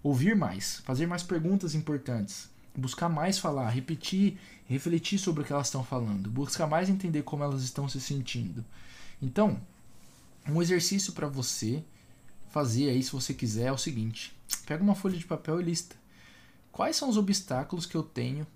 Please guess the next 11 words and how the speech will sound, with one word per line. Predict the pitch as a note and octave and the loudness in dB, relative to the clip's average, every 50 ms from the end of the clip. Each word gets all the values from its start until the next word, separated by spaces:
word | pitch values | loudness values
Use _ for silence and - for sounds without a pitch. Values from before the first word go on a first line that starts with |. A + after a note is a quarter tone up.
| - - - - - - - - - - | -20 -20 -20 -20 -20 -20 -20 -20 -18 -8
que | - D#3+ | -2 0
me | D#3 D#3 D#3+ | 2 2 2
dificultam | D3 B2+ - - G3 F#3+ - - E3 F3 F3 - F#3 F3 | 2 0 -2 -4 -4 -4 -2 -2 -2 -2 -2 -4 -4 -2
buscar | E3 D#3+ D#3 - - - C3 C3+ C#3 - | -2 -2 -2 -4 -4 -2 -2 -4 -2 -2
compreender | - D#3 D3+ - - D3 D3+ C#3+ A#2 B2 C#3+ D#3 D#3+ | -4 -4 -4 -2 -2 -2 -2 0 2 0 0 0 -2
a | D3 | -4
pessoa | - - C3 - - - B2 B2+ C3 C3 | -4 -6 -6 -6 -4 -2 0 0 0 0
antes | C#3 - - | -2 -6 -8
de | - - | -8 -4
ser | - C3+ B2+ | -2 -2 -2
compreendido? | - C3+ B2 B2+ B2 B2+ B2+ A2 A2 G2+ F#2+ - - | -2 -2 -2 0 0 0 0 0 -2 -4 -6 -6 -10